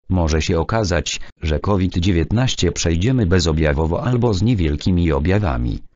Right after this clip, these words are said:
a powikłania po tej chorobie wynikające z czynników ryzyka pojawią się za kilka miesięcy, zwrócił uwagę Banach.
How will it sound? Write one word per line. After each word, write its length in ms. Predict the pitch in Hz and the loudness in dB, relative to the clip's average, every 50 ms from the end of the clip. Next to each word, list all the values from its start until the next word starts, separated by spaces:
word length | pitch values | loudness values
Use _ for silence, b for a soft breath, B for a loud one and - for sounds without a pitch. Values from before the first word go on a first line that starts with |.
| _ - | _ -6
a 120 | - 90 | -6 -2
powikłania 600 | - 98 85 92 - - 92 - 110 104 90 82 | 0 0 0 0 0 0 0 0 2 2 0 0
po 140 | - - 78 | -2 -2 -2
tej 180 | - 82 80 | -2 0 0
chorobie 440 | 73 - 95 85 95 110 104 85 85 | 0 0 0 2 2 2 2 0 0
wynikające 760 | 80 82 87 101 98 82 87 85 95 117 135 131 - 87 80 | 0 0 0 0 0 0 0 0 0 0 -2 -2 0 -2 -2
z 120 | 76 - - | -2 -4 -4
czynników 600 | - - - 85 85 85 78 - - 117 101 104 | -4 -2 0 0 0 0 0 -2 -2 -2 0 0
ryzyka 420 | 113 127 113 98 107 - - 85 | 0 0 0 0 0 0 0 0
pojawią 480 | - 90 87 85 85 85 101 101 101 98 | 0 0 2 2 2 0 0 0 0 -2
się 240 | - - 85 82 80 | -2 0 0 0 0
za 160 | 76 98 98 | 0 -2 -2
kilka 360 | - 80 76 69 64 80 80 | -2 -4 -4 -2 -2 -2 0
miesięcy, 680 | 78 90 98 95 - 107 92 76 71 - 71 62 60 - - - - | 0 0 0 0 0 0 0 0 0 -2 -4 -4 -4 -8 -12 -10 -8
zwrócił 540 | - 82 85 95 113 143 139 - 135 127 117 | -6 -4 -2 0 -2 -2 0 0 0 0 0
uwagę 340 | 98 87 90 87 85 82 | 0 0 0 0 0 0
Banach. 720 | 80 82 80 78 69 64 60 57 57 - - - - - | 0 -2 -2 -2 -4 -4 -4 -6 -8 -10 -12 -16 -18 -20